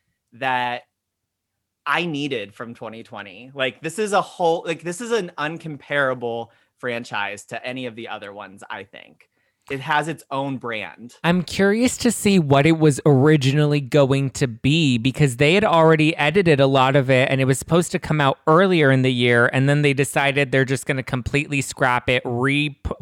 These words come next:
Speaker 2: put it all back together with a new production company. And what we're seeing is it's really good. We have fashion, we have money, we have Cuckoo Mary that, like, makes me cringe at night. I have nightmares about Mary and her grandfather.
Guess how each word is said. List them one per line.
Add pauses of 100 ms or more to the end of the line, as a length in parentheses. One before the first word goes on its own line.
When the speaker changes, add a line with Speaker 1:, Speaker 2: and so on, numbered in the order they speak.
Speaker 2:
put
it
all
back
together
with
a
new
production
company. (400)
And
what
we're
seeing
is
it's
really
good.
We
have (220)
fashion,
we
have
money,
we
have (240)
Cuckoo
Mary
that,
like,
makes
me
cringe
at
night.
I
have
nightmares
about
Mary
and
her
grandfather.